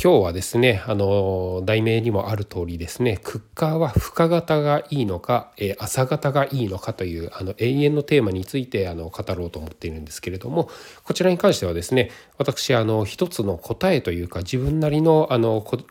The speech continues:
この場合はこうだなっていうのを持ってまして、それについて、あの、お話しできればなと思っています。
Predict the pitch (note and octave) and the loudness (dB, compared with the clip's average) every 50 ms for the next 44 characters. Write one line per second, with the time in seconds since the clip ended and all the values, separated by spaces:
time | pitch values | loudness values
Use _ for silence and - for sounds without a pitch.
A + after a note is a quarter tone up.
0 | - - - C#3 C3+ C#3 C#3+ C#3+ C#3+ C#3+ C#3+ D3 C#3 C#3+ C#3+ C#3 - - C#3+ A2 | -16 -6 -2 0 2 2 4 4 4 4 4 4 4 4 2 2 2 2 2 2
1 | G2 F#2+ G2+ G#2+ G#2 - G2 E2+ E2 F2 E2+ E2 D#2+ D2+ D#2 D#2+ F2+ G#2 G#2+ - | 2 0 -2 -2 -4 -4 -6 -6 -6 -6 -6 -6 -6 -6 -6 -4 -4 -4 -4 -4
2 | - E2+ D2 C#2+ C#2 - - - - - - - - - - - - C#3 B2+ B2+ | -6 -8 -8 -6 -8 -10 -10 -10 -4 -4 -4 -4 -4 -16 -12 -4 -2 4 4 6
3 | B2 B2 B2 A2+ - C#3 A#2 G#2 G#2 - F#2+ E2+ E2+ E2 E2 E2+ E2 E2 E2 D#2 | 4 4 2 -2 -2 -4 -4 -4 -4 -4 -4 -4 -2 -4 -4 -4 -4 -4 -4 -4
4 | D2+ D2+ D#2+ E2+ E2+ E2 F2+ G2 - G#2 G2 F#2+ - - G2 F2+ - F2+ F#2 E2+ | -6 -6 -8 -8 -8 -6 -6 -4 -2 -2 -4 -4 -4 -4 -6 -6 -4 -6 -6 -4
5 | G2 F#2 A2+ C3 C3+ - G2+ F2+ F2+ F2 - - F2 D#2 E2+ F2+ - - - - | -4 -4 -2 -4 -2 -4 -4 -6 -6 -10 -10 -10 -8 -6 -6 -6 -6 -8 -10 -12